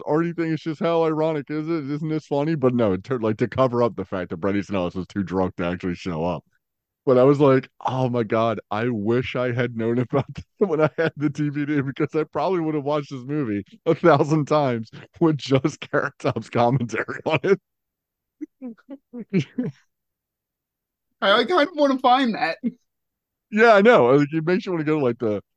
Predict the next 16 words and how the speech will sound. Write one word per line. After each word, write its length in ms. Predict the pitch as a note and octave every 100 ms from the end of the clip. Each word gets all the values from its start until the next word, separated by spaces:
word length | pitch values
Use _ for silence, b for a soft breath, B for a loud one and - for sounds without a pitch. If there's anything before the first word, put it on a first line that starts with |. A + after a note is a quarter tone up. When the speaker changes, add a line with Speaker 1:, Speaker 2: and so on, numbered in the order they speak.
| _ C3+
Speaker 1:
the 80 |
three 300 | C3 C3+ C#3
dollar 320 | C#3 B2+ C3 G#2+
bin 180 | G2+
at 100 | G2
Best 240 | F#2 G#2+ -
Buy 160 | F#2
and 80 | F2
get 120 | F2
a 60 | F2+
D 140 | E2+
V 120 | F#2 E2+
D 160 | F2+
from 260 | F#2+ D#2+ D#2
it. 1120 | - _ _ _ _ _ _ _ _ - C#3+
But 400 | - D3 A2 G#2+